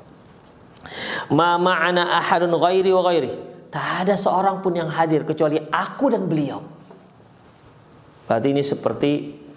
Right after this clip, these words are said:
privasi gitu ya, seperti privat. Di mana Rasulullah sallallahu alaihi wasallam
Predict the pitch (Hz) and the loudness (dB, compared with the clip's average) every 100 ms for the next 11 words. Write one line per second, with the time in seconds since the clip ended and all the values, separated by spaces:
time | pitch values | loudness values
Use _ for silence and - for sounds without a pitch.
0 | - 139 123 131 123 - 123 - - 131 | -2 -2 2 0 0 0 -4 -4 -4 -2
1 | 120 120 127 139 - 147 135 127 - - | -2 -2 0 0 0 -2 0 0 0 -8
2 | - - - - - - - - 139 135 | -16 -20 -20 -20 -20 -20 -10 -2 0 2
3 | 131 120 117 - 175 175 156 147 143 147 | 2 2 0 0 0 2 2 2 2 0
4 | 139 151 165 156 156 170 | 2 2 0 -2 -2 -2